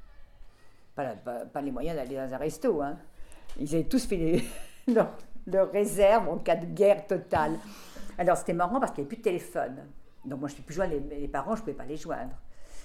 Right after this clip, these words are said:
Il n'y avait plus d'essence, j'ai donc pas pu récupérer ma valise. Et je ne suis pas partie en vacances d'ailleurs. Et j'arrive au Crédit Chimique, c'était encore mai soixante-huit, c'était je ne sais pas à quelle époque.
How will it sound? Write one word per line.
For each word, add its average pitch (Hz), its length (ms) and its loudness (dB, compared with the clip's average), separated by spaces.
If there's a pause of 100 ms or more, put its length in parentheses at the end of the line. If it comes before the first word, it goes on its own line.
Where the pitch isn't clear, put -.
(140)
Il 170 40 -2
n'y 165 40 4
avait 165 80 2
plus 254 100 0
d'essence, 160 460 0
j'ai 135 60 -10
donc 143 200 -6
pas 175 120 2
pu 180 100 -6
récupérer 180 400 -4
ma 160 80 -2
valise. 135 480 -4 (220)
Et 151 40 -6
je - 20 -4
ne 151 60 -4
suis - 140 -14
pas 147 120 -4
partie 151 240 -4
en 131 40 -2
vacances 151 380 -2
d'ailleurs. 127 300 -6 (920)
Et 170 200 -4
j'arrive 226 440 6
au 185 40 2
Crédit 185 260 -4
Chimique, 214 640 -4 (640)
c'était - 280 -4
encore 160 360 2
mai 156 140 -2
soixante-huit, 185 600 -4
c'était - 180 -12
je - 60 -12
ne - 20 -10
sais - 120 -12
pas 139 100 0
à 123 60 -2
quelle 120 240 -8
époque. 160 440 -8